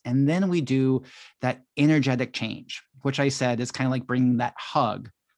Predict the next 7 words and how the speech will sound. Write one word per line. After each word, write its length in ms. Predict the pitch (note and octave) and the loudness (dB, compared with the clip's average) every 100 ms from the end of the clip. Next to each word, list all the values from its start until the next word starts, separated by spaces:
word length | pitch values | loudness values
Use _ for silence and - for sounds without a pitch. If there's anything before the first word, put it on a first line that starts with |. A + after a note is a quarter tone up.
| - | -8
which 140 | C3 | -4
is 80 | C3+ | -2
basically 420 | C3+ C3+ B2+ B2+ | 0 -2 0 -2
just 240 | A#2 B2 B2 | -2 -2 -2
a, 240 | A2+ G2+ - | -4 -6 -6
an 180 | B2 - - | -6 -6 -4
energy 640 | D3+ F#3 D#3+ A#2 G2+ G2+ | 0 2 2 -2 -6 -10